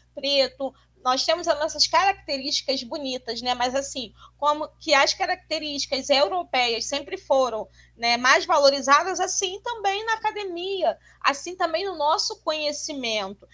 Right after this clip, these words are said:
né? Então, eu acho que essa representatividade é muito importante, né? A gente se valorizar. Eu sou uma pessoa que eu tô nesse caminho, tô desconstruindo. A Carol me coloca muito dentro disso,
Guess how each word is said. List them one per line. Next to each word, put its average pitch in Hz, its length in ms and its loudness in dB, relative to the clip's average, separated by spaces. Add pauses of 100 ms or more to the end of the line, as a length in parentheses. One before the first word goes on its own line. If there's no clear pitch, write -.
(180)
né? - 120 -6
Então, 262 220 -4
eu 262 140 0
acho 269 280 0
que 285 120 -4
essa 269 240 0
representatividade 277 1080 0
é 294 40 -2
muito 285 360 -6
importante, 233 840 -6 (300)
né? 233 140 2
A 233 40 6
gente 262 320 -6 (320)
se - 300 -2
valorizar. 269 760 4 (220)
Eu 339 240 6
sou - 260 0
uma 285 120 4
pessoa 285 420 -2
que - 80 -6
eu 392 40 -6
tô 392 120 -10
nesse 381 280 -6
caminho, 381 440 -6
tô 311 180 4
desconstruindo. 247 760 -2
A - 20 -6
Carol 254 320 0
me 392 120 -4
coloca 285 420 -2
muito 330 400 -6
dentro 254 420 -4
disso, 202 500 -12